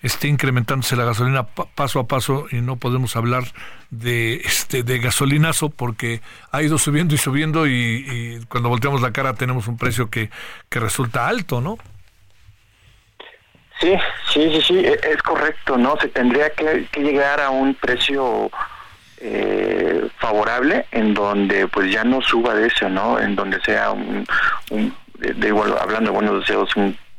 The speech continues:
Speaker 2: veintitrés pesos a lo mucho
Speaker 1: Sí, claro.
Speaker 2: y veinte pesos, ¿no?
Speaker 1: Sí.
Speaker 2: Y ya no puede pasar de esos.
Speaker 1: Sí.
Speaker 2: Ah, ahora recordemos que vienen otros fenómenos como la parte de los combustibles no fósiles, las energías
Speaker 1: Ujú.
Speaker 2: limpias, ¿no? Que también podrán ayudar a que el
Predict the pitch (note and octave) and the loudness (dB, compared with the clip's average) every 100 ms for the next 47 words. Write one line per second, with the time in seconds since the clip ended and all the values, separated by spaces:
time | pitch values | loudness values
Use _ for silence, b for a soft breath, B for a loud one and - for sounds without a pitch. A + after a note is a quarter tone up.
0 | - G2+ F#2+ - G2+ G#2+ - - C3+ C3+ | -8 -6 -4 -2 -2 -2 -2 -2 -2 0
1 | - G2+ G2+ A2+ C#3+ - C#3+ - - - | 0 2 2 4 2 2 0 2 2 0
2 | G2 G2+ G#3+ - - A#2 - G2+ F#2+ G2 | 0 0 0 -2 0 -2 0 -2 0 0
3 | C3+ B B B G#2+ A2+ F2+ G2 G#2+ A#2+ | 0 B B B -2 -2 0 0 2 2
4 | B2 - A#2 A#2+ G#2+ - G#2 G#2+ G2+ G#2+ | 2 0 0 0 -2 -2 0 2 4 2
5 | - F#2 F2 - - B B B - A#2 | 2 -2 -4 -8 -12 B B B -8 -2
6 | A2 G#2+ G#2 G#2 G#2 G#2 G#2+ G2+ G#2 A2+ | 0 0 0 0 0 -2 -2 0 0 0
7 | - G#2 G#2+ G#2 G2 A2+ A#2 G#2+ G2+ A#2 | 0 2 2 2 0 -2 0 0 2 4
8 | A2 G#2+ A2 - F#2 F2 E2+ E2+ F#2 F2+ | 4 2 0 -2 -2 0 0 -2 -4 -4
9 | - - G2+ F2+ - - - - - F#2 | -4 0 2 4 2 0 -2 -2 -2 -2
10 | - F#2 F#2 - G2+ G2 G2 G2+ G2 A2 | -2 -4 -2 -2 0 2 2 0 0 0
11 | A2+ A#2+ G#2+ G2 F2 F2+ F#2 F2+ - G2+ | 2 2 2 0 0 -4 -4 -4 -2 0
12 | G#2 G#2+ G2 F2 - F#2+ - - F#2 G#2 | 2 0 0 -2 -2 -6 -4 -4 -2 -2
13 | A2 G2+ F#2 G2+ C3 A#2 G2+ G#2+ G2+ - | -2 -2 0 0 0 2 0 0 -4 -2
14 | - F2 | -2 -2